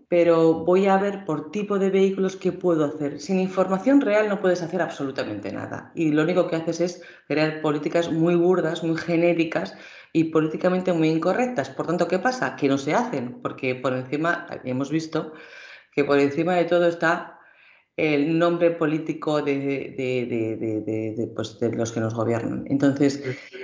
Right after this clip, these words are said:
Speaker 1: eh, esto la verdad es que requiere mucha pedagogía, yo lo entiendo, porque claro, es una herramienta muy nueva,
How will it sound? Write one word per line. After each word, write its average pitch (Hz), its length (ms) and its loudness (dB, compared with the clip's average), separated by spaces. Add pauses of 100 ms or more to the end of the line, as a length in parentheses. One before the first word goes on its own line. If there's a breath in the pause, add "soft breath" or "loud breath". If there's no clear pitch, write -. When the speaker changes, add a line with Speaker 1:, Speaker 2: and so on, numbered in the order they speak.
(100)
Speaker 1:
eh, 151 540 4
esto 170 340 0
la 190 80 4
verdad 175 400 2
es - 160 -4
que 175 440 0 (120)
requiere 160 420 4
mucha 156 200 2
pedagogía, 147 760 0 (100)
yo 143 100 0
lo 143 40 4
entiendo, 160 560 2
porque - 260 -8
claro, 143 220 0
es 135 140 -6
una 139 100 0
herramienta 139 340 0
muy 135 140 0
nueva, 180 500 4